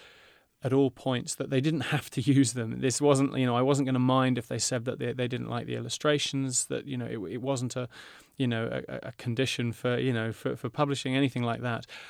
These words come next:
But they, they both sort of, you know, they, they liked them. So, uh, with, with some trepidation and, and also great, you know, excitement, I sort of said, "Okay, well,"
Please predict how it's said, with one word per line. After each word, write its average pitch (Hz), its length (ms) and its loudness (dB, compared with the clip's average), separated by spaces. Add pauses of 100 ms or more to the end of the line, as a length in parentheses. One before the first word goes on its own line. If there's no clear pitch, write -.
(220)
But 151 140 4
they, 139 200 6
they 139 280 0
both 127 240 2
sort 127 180 -4
of, 120 100 -6
you 135 100 -4
know, 113 140 -4
they, 123 160 -6
they 123 160 -2
liked 120 360 -4
them. 117 160 -6
So, 120 420 -2 (440)
uh, 120 280 -2
with, 127 220 0
with 131 220 0
some 131 220 2
trepidation 127 840 2
and, 127 180 0
and 123 160 -2
also 127 300 -2
great, 117 280 -8
you 123 100 -10
know, 117 100 -10
excitement, 120 640 -4
I 120 100 -6
sort 120 240 -8
of 120 60 -10
said, 123 180 -6
"Okay, 123 240 -8
well," 123 240 -6